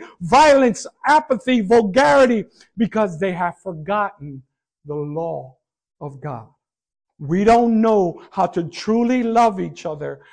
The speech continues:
because we have forgotten the law of God. The world would rather be correct,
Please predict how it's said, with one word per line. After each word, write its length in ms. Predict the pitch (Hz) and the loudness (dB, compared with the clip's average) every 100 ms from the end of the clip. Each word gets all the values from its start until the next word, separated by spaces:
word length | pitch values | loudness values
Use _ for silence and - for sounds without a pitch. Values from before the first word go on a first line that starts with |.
| _ | _
because 400 | 180 185 175 151 | -8 -4 -6 -6
we 400 | 139 190 233 226 | -6 -2 -2 -2
have 340 | 185 196 165 - | -6 -10 -10 -12
forgotten 1000 | 165 147 143 208 220 - 156 147 139 143 | -14 -12 -6 -4 -4 -6 -14 -14 -14 -10
the 80 | 156 | -8
law 680 | 151 156 202 196 175 151 _ _ _ - | -6 -6 -2 -2 -4 -8 _ _ _ -16
of 220 | 156 143 | -16 -12
God. 300 | 143 123 - _ _ _ _ _ _ _ _ _ _ _ _ _ - | -10 -10 -14 _ _ _ _ _ _ _ _ _ _ _ _ _ -18
The 80 | |
world 420 | 123 139 165 185 175 | -10 -6 -4 -4 -6
would 180 | 147 | -10
rather 320 | 151 165 170 156 | -8 -8 -8 -10
be 200 | 156 160 | -12 -12
correct, 520 | _ 139 131 175 | _ -14 -10 -12